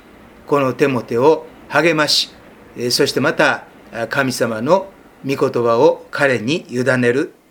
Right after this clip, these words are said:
ということをしたわけです。それは三節のところを見ると、エペソにとどまり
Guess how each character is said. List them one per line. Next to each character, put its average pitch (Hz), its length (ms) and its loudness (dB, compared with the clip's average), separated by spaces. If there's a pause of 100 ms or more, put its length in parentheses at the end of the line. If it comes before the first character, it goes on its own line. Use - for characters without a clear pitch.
と 127 80 -2
い 127 60 2
う 120 60 -2
こ 120 120 -4
と 170 300 2
を - 80 -18
し - 120 -6
た 139 120 2
わ 135 120 0
け 131 80 -2
で 113 140 -2
す。 - 200 -12 (1700)
そ 156 140 -2
れ 151 120 6
は 156 300 0 (280)
三 180 280 0
節 135 260 0
の 131 100 -2
と 120 140 -8
こ 139 80 -2
ろ 127 80 0
を - 20 0
見 120 100 -2
る 113 120 -6
と、 160 440 0 (440)
エ 156 160 2
ペ 190 120 4
ソ 151 160 0
に 120 160 -2
と 123 140 -2
ど 127 80 -2
ま 127 160 2
り 107 160 -8